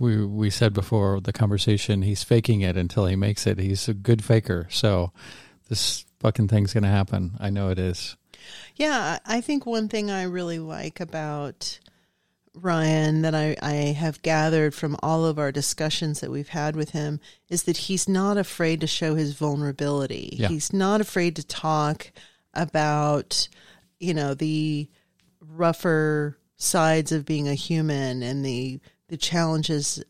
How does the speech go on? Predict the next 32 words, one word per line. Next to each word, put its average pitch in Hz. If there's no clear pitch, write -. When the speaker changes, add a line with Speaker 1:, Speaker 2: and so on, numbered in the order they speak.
Speaker 2:
that 151
he's 226
had. 131
And 160
I 160
think 180
that 160
that 180
level 170
of 156
vulnerability 156
comes 151
through 151
in 143
writing. 175
It -
comes 151
through 147
in 147
an 156
interview. 180
And 151
I 147
think 147
that 175
will 165
serve 175
to 170
help 165
him 147
to 151
get -